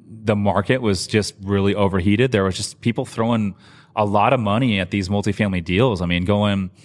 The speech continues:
five hundred thousand dollars, a million dollars non-refundable in earnest money day one without even doing any due diligence on the property.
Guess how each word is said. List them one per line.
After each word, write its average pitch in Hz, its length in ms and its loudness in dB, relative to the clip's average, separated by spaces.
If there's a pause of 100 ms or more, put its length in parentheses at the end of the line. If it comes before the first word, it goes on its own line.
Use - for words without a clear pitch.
(340)
five 107 280 0
hundred 110 200 0
thousand 104 360 2
dollars, 101 340 2
a 98 60 2
million 101 320 2
dollars 101 400 0
non-refundable 104 760 2
in 92 80 0
earnest 95 320 0
money 113 220 2
day 95 180 2
one 95 380 0
without 101 320 2
even 101 160 0
doing 95 240 -2
any 101 160 0
due 101 100 0
diligence 95 420 0
on 98 60 -2
the 95 80 0
property. 113 540 -2